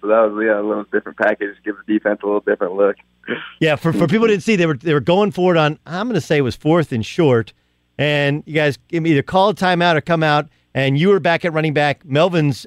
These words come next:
Speaker 2: at fullback, and it was just a quick handoff to Melvin, and he, he got the first
Speaker 1: Yeah.
Speaker 2: down. Matter of fact, the C B S announcer said that's probably the first time Melvin Gordon's ever lined up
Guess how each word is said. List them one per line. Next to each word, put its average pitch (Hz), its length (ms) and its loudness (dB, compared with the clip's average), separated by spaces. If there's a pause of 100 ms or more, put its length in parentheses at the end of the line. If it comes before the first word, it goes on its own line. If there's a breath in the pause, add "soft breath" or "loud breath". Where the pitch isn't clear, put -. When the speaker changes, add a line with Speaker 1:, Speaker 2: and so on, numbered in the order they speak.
Speaker 2:
at 139 220 -2
fullback, 143 400 0
and 143 40 -4
it - 20 -
was 127 80 -4
just 151 100 -10
a 120 40 -2
quick - 240 -2
handoff 151 400 0
to 131 100 -6
Melvin, 139 300 0
and 123 80 0
he, 104 100 -4 (240 soft breath)
he 135 80 0
got 151 240 0
the - 60 -14
first 139 200 0
Speaker 1:
Yeah. 104 60 4
Speaker 2:
down. 104 100 4
Matter 165 100 2
of - 60 -4
fact, 160 160 0
the 143 100 -2
C 165 200 -2
B 151 80 2
S 135 160 -2
announcer 139 320 -2
said 139 280 0 (260 soft breath)
that's - 120 -2
probably 151 240 2
the 131 80 2
first 156 300 -2
time 135 240 0
Melvin 131 260 0
Gordon's 135 260 0
ever 135 220 0
lined 123 240 2
up 120 180 0